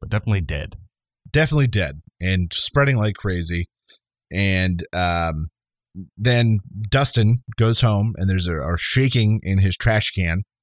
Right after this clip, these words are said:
Speaker 2: And he opens it up and then they cut. You don't get to see what it is.
Speaker 1: But we find out in chapter three, it's a little pollywog. It's
Speaker 2: The
Speaker 1: adorable.
Speaker 2: pollywog. It is adorable. Uh, so it's this little,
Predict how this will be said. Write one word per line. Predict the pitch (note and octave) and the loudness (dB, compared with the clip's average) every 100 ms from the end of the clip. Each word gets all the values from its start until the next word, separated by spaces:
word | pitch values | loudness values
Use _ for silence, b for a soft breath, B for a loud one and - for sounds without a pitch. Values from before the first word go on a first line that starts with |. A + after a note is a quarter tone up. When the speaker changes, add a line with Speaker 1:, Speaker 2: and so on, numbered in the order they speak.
| _ _ _ _ _ _ _ | _ _ _ _ _ _ _
Speaker 2:
And | - | -2
he | F2 | 2
opens | F#2 A#2 C#3 A#2+ | 4 4 4 4
it | A#2 | 4
up | A#2 C3 - - | 4 2 -2 -2
and | G2+ G2 | 2 4
then | F#2+ | 4
they | F#2 F2 E2 | 2 0 -4
cut. | - D2+ - _ _ _ _ _ | -6 -8 -10 _ _ _ _ _
You | - G#2 | -4 0
don't | G2 | 0
get | F#2 | 0
to | |
see | - F2+ | -2 -2
what | D#2+ | -4
it | C#2+ | -8
is. | B1+ - _ _ _ _ _ | -12 -14 _ _ _ _ _
Speaker 1:
But | F2+ | 0
we | F2+ | 0
find | F#2 B2 C3 | 2 2 4
out | C3 | 2
in | |
chapter | A#2+ C#3 - | 0 -2 -2
three, | G#2 F3 F#3+ D3+ C#3+ D3+ C#3+ | -6 -2 0 2 2 2 0
it's | C3+ | -2
a | B2 | -2
little | D#3 E3 D#3 | -2 -4 -4
pollywog. | A3+ A3+ F#3+ C#3+ B2+ A2 F2+ F2+ | -4 0 0 2 4 6 4 2
It's | - | -2
Speaker 2:
The | E3+ | 0
Speaker 1:
adorable. | G#3+ D#4+ G3 | 2 2 2
Speaker 2:
pollywog. | - B3+ B3 A#3+ A3+ G#3 G3 F#3 F3+ E3+ D#3 C3 G#2+ G2+ | 4 6 6 6 6 6 4 4 4 4 4 4 4 2
It | C3 | -2
is | G#2+ A#2+ A#2+ | 2 2 2
adorable. | G#2+ G2+ G2+ G2 F#2+ F2+ E2 D#2+ _ - _ _ _ _ | 0 0 0 2 0 -2 -4 -6 _ -20 _ _ _ _
Uh, | G#2 A2 G#2+ G#2 | 0 2 2 0
so | - D#3 | 0 2
it's | C#3+ D#3 | 2 0
this | D3+ E3+ | -4 0
little, | G3+ G3 F#3 F3+ F3 E3 | 2 4 4 4 2 0